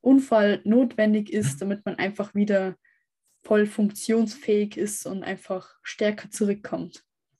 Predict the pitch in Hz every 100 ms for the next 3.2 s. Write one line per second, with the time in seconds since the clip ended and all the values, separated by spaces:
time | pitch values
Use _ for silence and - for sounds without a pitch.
0 | _ _ _ _ _ 117 113 110 104 117
1 | 127 117 135 - 120 - 113 107 107 -
2 | 143 147 - 131 123 127 127 117 110 -
3 | 113